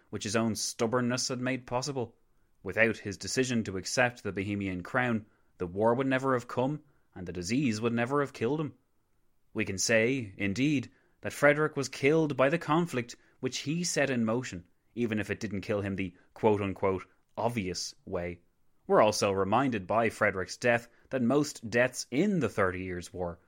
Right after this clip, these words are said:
soldiers and civilians alike, were caused by disease or starvation. So in that sense, Frederick's passing was not exceptional, and in some ways, it was fitting. In every other sense, though, Frederick's death was exceptional.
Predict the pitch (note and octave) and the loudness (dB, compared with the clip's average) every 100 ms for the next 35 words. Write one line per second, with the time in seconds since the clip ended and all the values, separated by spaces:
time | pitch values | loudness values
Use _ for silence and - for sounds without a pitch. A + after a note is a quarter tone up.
0 | _ - G2+ A2+ A#2 A2+ F#2 F2 - F#2+ | _ -6 0 2 2 0 -2 -6 -4 -2
1 | A#2 G#2 F#2 F#2 B2+ B2 - _ _ D#3 | 0 0 -2 2 2 2 -8 _ _ -6
2 | - C#3 C#3+ A2+ G2 - F#2 F2+ F2+ F#2+ | -4 0 2 2 0 -4 -6 -4 -6 -6
3 | F2+ - _ D3+ A2 F2 - - - F#2+ | -6 -10 _ -2 0 -2 -10 -12 -8 -8
4 | F2 F2 G2 F#2+ F#2 _ _ - F#2+ G2 | -6 -2 -2 -2 -10 _ _ -6 -2 2
5 | C#3+ - D3+ B2+ - - _ _ _ - | 0 2 2 2 0 -4 _ _ _ 2
6 | F#3 B2+ - - A#2+ A2+ A#2 A#2 A#2 A#2 | 4 4 -2 0 2 2 0 0 0 -2
7 | - _ _ - D3 A#2+ G2+ - F#2 - | -6 _ _ -4 -2 0 -2 -2 -4 -4
8 | G2 F2 _ - G#2 G2 - D#3+ A2+ F#2 | -10 -12 _ -8 -4 -2 0 2 2 -2
9 | F2+ - _ _ _ _ _ - G2 F#2+ | -4 -8 _ _ _ _ _ -12 -10 -8
10 | - G#2+ C#3 B2 _ _ _ _ _ _ | -4 -2 -2 -6 _ _ _ _ _ _
11 | _ _ _ _ _ - C#3+ G#3 C4 G#3+ | _ _ _ _ _ -8 0 2 4 4
12 | E3+ - C3 A#2 - A#2 A#2 - - D3 | 4 2 0 0 0 2 2 0 2 2
13 | F3 F#3 - G2+ G2 F#2+ G#2+ D3 C#3 F2+ | 4 0 2 2 0 -4 0 2 4 2
14 | - F#2+ - G2+ F2 - F2+ | -2 -8 -4 -2 -2 -6 -12